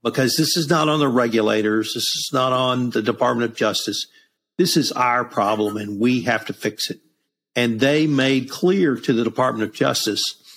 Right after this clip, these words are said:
from as early as an attempted self-disclosure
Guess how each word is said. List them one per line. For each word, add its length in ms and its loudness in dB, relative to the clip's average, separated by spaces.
from 240 0
as 200 0
early 480 2
as 360 0
an 140 -4
attempted 640 0
self-disclosure 1300 -2